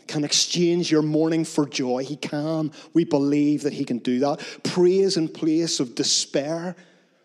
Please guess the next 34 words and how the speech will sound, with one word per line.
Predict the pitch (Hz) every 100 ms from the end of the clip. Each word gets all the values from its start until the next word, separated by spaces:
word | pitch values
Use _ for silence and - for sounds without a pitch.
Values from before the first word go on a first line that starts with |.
| _ _ _ _
Worship | 131 160 165 - 175
in | 143
the | 139
place | - 143 139
of | 113
worry. | 127 165 170 - _ _ _
It's | - -
the |
heart | - 202 240
of | -
God. | 127 143 202 - - _ _ _ _ _ _ _ _
It's | - -
the |
heart | 180 202 226 220 -
of | 165 165 165 - - -
our | 143
Father. | 143 - 117 120 139 147 - - - - _ _
What | 208
about | 190
Psalm | 170 175 160 147
thirty? | - 131 147 147 - - _ _ _ _ _ _ _ _ - -
Psalm | - 160 156
thirty, | 160 151 156
verse | 147 139
five, | - 147 135 151 151
the | 139
psalmist | - 147 143 151 -
writes, | 143 143 160 - - - - _
"Weeping | 131 139 190 190 196 180
may | 165
stay | - - 175
for | 180 170
the | 151
night, | 151 170 202